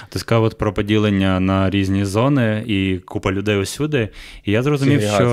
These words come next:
Speaker 1: що
Speaker 2: сегрегація
Speaker 1: я,
Speaker 2: така.
Speaker 1: я не дійшов жодного разу ні до продуктової, ні до,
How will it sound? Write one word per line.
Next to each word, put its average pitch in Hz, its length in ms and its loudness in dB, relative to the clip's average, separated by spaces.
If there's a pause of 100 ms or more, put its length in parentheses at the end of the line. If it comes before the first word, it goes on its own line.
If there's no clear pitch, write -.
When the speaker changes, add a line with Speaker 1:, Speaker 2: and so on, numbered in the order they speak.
Speaker 1:
що 117 80 4
Speaker 2:
сегрегація 113 500 4
Speaker 1:
я, - 40 -8
Speaker 2:
така. 107 120 -2
Speaker 1:
я 120 80 4
не 135 160 4
дійшов 127 480 -2
жодного 117 380 0
разу 110 260 0
ні 104 140 0
до 107 140 0
продуктової, 120 720 -2
ні 101 140 2
до, 104 680 0